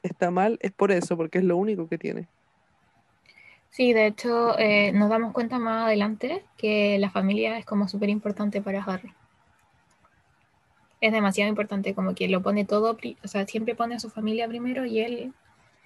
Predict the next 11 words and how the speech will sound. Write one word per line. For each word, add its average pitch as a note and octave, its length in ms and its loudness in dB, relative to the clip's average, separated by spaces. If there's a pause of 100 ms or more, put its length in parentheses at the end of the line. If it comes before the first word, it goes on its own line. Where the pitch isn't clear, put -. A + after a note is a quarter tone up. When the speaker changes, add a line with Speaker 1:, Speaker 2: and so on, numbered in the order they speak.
(380)
Speaker 2:
no A3 100 0
importa. - 420 -2 (1900)
Entonces, B3+ 500 0
Speaker 1:
Exacto. - 20 2
Speaker 2:
después, A#3+ 600 2
Louis A3+ 520 2
va A3+ 140 -2
al G#3 180 0
cuarto G3 260 -4
de G#3+ 80 0 (100)
Harry A#3 360 -2